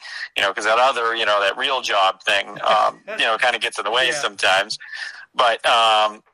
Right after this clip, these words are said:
Speaker 1: yeah, I mean, you look at Jacob Musatelli, he's eight oh and one with a one point three oh G A A down the stretch. You know, who do you go with? I mean, you go with Hayter, who's kind of a little bit more experienced. He had most of the action last year.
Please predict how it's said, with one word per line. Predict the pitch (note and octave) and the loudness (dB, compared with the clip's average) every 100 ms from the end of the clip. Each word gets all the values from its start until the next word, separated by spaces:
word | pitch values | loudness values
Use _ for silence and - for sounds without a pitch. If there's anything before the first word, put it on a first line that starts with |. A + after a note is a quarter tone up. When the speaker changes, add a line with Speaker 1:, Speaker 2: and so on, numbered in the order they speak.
| D#3 | -2
Speaker 1:
yeah, | C3+ B2 | 2 2
I | B2+ | 2
mean, | B2+ | 0
you | C3 | 0
look | C#3 C3+ | -2 -2
at | C3 | -4
Jacob | C3 A#2+ A#2 | -4 -4 -4
Musatelli, | B2 A2 - A#2+ B2+ A#2+ | -4 -6 -4 0 2 0
he's | A#2 | -2
eight | A#2 B2 | -4 -2
oh | B2+ | -2
and | A#2+ A2+ | -2 0
one | A#2+ B2+ | 0 2
with | A2+ | -2
a | G#2+ - | -2 0
one | A#2 B2+ | -2 0
point | - B2 A#2 | 0 0 0
three | C3 B2+ A#2+ | -2 0 0
oh | A#2 | 0
G | A2+ A#2+ A#2 | 0 0 0
A | A2+ B2 | 0 0
A | A2+ | 2
down | G#2+ G#2 | 0 0
the | G#2 | -2
stretch. | - A#2+ F#2 - - - - - _ _ _ - _ - | 0 2 0 -2 -12 -14 -20 -20 _ _ _ -20 _ -2
You | A2+ | 2
know, | G#2+ G#2 | 2 0
who | A2 C3 | -2 -4
do | C3 | -4
you | B2+ | -2
go | B2 C3 A2+ | 0 0 2
with? | F#2+ F#2+ - | 0 -2 -2
I | A#2 A2+ | 0 2
mean, | A2+ A#2 | 0 -2
you | A#2+ | -2
go | A#2+ B2 | -2 -2
with | A2+ | -2
Hayter, | B2 B2 C3+ C3 | -2 -2 -2 -4
who's | B2 A#2 - - - - | -6 -6 -8 -10 -14 -8
kind | - B2+ | 0 0
of | B2 | 2
a | |
little | B2+ C3+ | 0 -2
bit | C3 B2+ | -2 -2
more | B2+ B2 A#2+ | 2 2 2
experienced. | - - B2+ C#3+ D3 D3 - | 0 -2 2 2 0 -4 -4
He | A#2 | -2
had | A2 | -2
most | A#2+ C3+ - | -2 -4 -6
of | A#2+ | -6
the | A#2+ | 0
action | A#2 B2 A2 | 2 2 0
last | G#2+ B2 D3 - | 2 2 2 -2
year. | F3 F#3 G3 | -2 0 -2